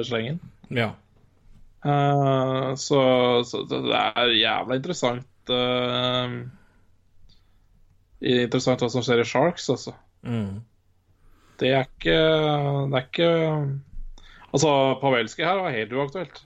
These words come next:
Speaker 1: Det, det var Karlsson, det, og, eh,
Speaker 2: Ja.
Speaker 1: da røyk Pavelski. Så det, men det, det, det har gått litt under radaren for meg, da. Egentlig
Speaker 2: Ja,
Speaker 1: hele
Speaker 2: nei, det er mye som
Speaker 1: situasjonen i
Speaker 2: flyr, så
Speaker 1: Sharks.
Speaker 2: på en måte å få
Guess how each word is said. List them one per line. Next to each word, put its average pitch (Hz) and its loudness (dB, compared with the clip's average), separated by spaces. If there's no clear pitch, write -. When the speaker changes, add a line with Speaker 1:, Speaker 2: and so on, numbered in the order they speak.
Speaker 1:
Det, 147 -4
det 135 4
var 117 2
Karlsson, 117 -2
det, 123 -2
og, 113 -2
eh, 127 -10
Speaker 2:
Ja. 110 -4
Speaker 1:
da 117 4
røyk 156 0
Pavelski. 139 -4
Så 151 -18
det, 131 2
men 160 4
det, 240 6
det, 226 4
det 220 2
har 226 4
gått 214 4
litt 208 -2
under 202 2
radaren 127 4
for 180 -4
meg, 254 -4
da. 147 -12
Egentlig 170 0
Speaker 2:
Ja, 208 10
Speaker 1:
hele 214 4
Speaker 2:
nei, - 6
det - 4
er 208 4
mye 143 4
som 135 2
Speaker 1:
situasjonen - -2
i 135 -2
Speaker 2:
flyr, 151 6
så 151 -2
Speaker 1:
Sharks. 160 0
Speaker 2:
på 147 -8
en - 0
måte 143 -2
å 135 -4
få 135 -2